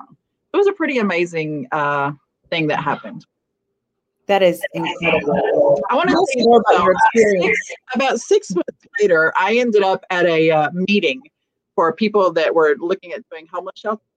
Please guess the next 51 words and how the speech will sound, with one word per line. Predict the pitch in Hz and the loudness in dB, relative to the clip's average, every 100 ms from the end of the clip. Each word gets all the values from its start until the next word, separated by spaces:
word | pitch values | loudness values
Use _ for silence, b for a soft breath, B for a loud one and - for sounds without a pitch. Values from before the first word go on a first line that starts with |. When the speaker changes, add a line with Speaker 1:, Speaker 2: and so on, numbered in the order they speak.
| _ _ _ | _ _ _
Speaker 1:
And | 214 | -2
I | 226 | 0
heard | 294 311 | 2 0
a | 202 | 0
voice | 175 214 - | 4 4 4
sitting | - - 190 185 | -2 4 4 4
beside | - - 170 165 | -6 0 2 2
me | 139 139 165 - | -2 -10 -14 -2
that | 202 | -2
sounded | 202 233 233 | 2 4 6
very | 233 330 330 | 6 4 4
familiar. | - 285 165 120 120 165 _ _ _ | 4 4 4 2 -2 -10 _ _ _
And | 294 | 0
it | 285 | 2
was | 302 | 2
that | 302 247 | 0 2
lady | 294 320 330 160 160 | 2 2 4 4 4
that | 185 214 | 4 4
had | 220 | 2
told | 220 277 285 | 2 2 4
me, | 180 160 - | 4 2 -2
"I | - | 0
don't | 403 | 2
know, | 147 135 277 | 2 2 0
I | - | -2
guess | - 175 - | -4 -6 -2
you | |
need | 214 | -2
to | - | 0
open | 240 240 | -2 -2
a | 277 | -4
homeless | - 392 381 | 0 0 0
shelter." | - 226 - - 226 _ _ - | -2 -4 -4 -8 -10 _ _ -4
And | 523 494 | -2 -2
I | |
said, | - - 359 359 - | -4 -4 -2 -2 -2
"And | 302 302 - - | 0 0 -4 -4
I | 415 508 539 523 | 0 2 2 0
recognize | 554 453 415 392 403 | 2 2 2 2 2
that | 381 392 302 | 0 -2 -2
voice." | 330 494 494 392 - _ _ _ _ | 0 2 2 -2 -8 _ _ _ _
She | 294 | -8
said, | - 262 | -4 -4
"Linda, | 254 277 285 294 - | -2 0 0 -2 -2
I've | 254 | -2
been | 247 233 | 2 2
doing | 233 233 | 2 2
this | 208 190 | 0 -2
for | 160 | -6
twenty-five | - 196 180 208 214 202 220 | -6 -8 -4 -4 -2 -4 -4
years. | 185 151 139 160 - | -2 -2 -2 -4 -12